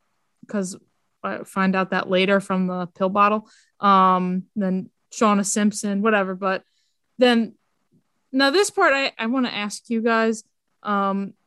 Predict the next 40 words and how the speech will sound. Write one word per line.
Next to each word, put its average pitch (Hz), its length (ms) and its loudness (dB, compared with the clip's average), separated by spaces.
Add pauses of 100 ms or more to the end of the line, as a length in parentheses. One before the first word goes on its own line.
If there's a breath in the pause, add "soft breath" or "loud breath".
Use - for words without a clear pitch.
(180)
'cause 220 180 -2
now 233 180 2
they 240 140 4
break 214 380 -4
off 214 260 -4
and 196 160 -6
they're 196 100 -4
kind 196 280 -2
of 196 100 -4
saying 190 360 -4
nice 190 220 -2
stuff 196 300 -6
to 196 120 -2
each 190 200 -4
other. 220 480 2
And 208 260 2
Natalie 285 640 2
says 214 720 -2
to 202 80 -6
Lottie, 190 460 0
like, 185 220 -2
"Oh, 226 100 0
I 214 180 4
love, 214 260 0
like, 202 240 -8
you 214 80 -4
always 202 200 -4
stand 190 260 -4
up 196 120 -2
for 214 80 -4
yourself. 202 400 -2
Like, 185 180 -4
you 190 80 -2
don't, 180 180 -6 (540)
you 214 100 4
know, 175 320 2
whatever, 208 360 4
blah, 214 280 2
blah, 196 260 0
blah. - 80 -6